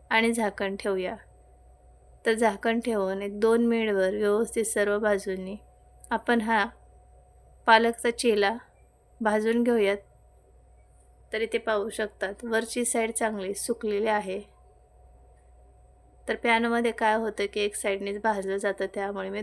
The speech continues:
थोडासा पॅन फिरून फिरून भाजून घेतेय. आता वरची साईड चांगली सुकलेली आहे. आता याच्यावरती आपण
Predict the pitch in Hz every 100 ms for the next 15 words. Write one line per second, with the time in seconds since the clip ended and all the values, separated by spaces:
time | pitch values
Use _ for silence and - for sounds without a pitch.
0 | 208 214 214 220 214 - 185 196 - 220
1 | 208 226 - 220 208 214 208 190 196 214
2 | 220 214 196 185 220 - - - _ _
3 | _ _ _ - 233 247 247 247 - 254
4 | - 214 208 220 214 214 - 233 233 208
5 | 202 202 196 202 - - - 202 220 208
6 | 220 214 208 202 214 208 190